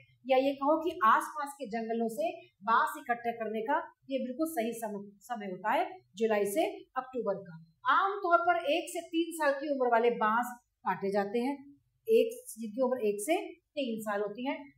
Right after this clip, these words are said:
बूढ़े बांस बहुत सख्त होते हैं, कड़े होते हैं बूढ़े बांस, जो पुराने हो जाते हैं और टूट भी जाते हैं। बांस से शाखाएं और पत्तियां अलग कर दी जाती हैं, उस बांस से उनकी शाखाओं को और पत्तियों को अलग कर दिया जाता है।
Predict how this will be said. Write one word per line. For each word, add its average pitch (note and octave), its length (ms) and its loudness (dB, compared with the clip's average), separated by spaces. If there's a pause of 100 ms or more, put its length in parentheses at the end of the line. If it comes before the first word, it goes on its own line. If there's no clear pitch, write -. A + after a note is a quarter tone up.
(140)
बूढ़े D#4 280 2
बांस D4+ 360 2
बहुत A#3 200 0
सख्त - 340 -8
होते F#3+ 220 -6
हैं, F3 160 -14 (340)
कड़े B3+ 280 8
होते A3+ 240 0
हैं C4 120 0
बूढ़े A#3 220 4
बांस, A#3 300 -4
जो D5+ 80 -2 (280)
पुराने B3 340 4
हो B3 100 2
जाते - 320 -4
हैं D4 140 -12 (380)
और E4 220 6
टूट C#4 240 -2
भी B3+ 160 -2
जाते A#3 280 2
हैं। A#3 160 -6 (320)
बांस B3+ 360 0
से D#4 320 -2
शाखाएं A#3 640 -4
और D4+ 100 -2
पत्तियां C#4+ 500 -6 (380)
अलग A3+ 300 0
कर G#3 120 -6
दी G#3+ 100 -6
जाती A3 340 -2
हैं, D#4+ 100 -6 (260)
उस C4+ 160 -6
बांस A3 240 0
से E4 200 0 (340)
उनकी B3+ 220 -2
शाखाओं A#3+ 500 2
को C4 140 2
और - 160 4
पत्तियों B3+ 300 -2
को B3+ 120 0
अलग G3 360 -6
कर G3 180 -8
दिया A3 160 -2
जाता A3 260 -2
है। D#4 160 -4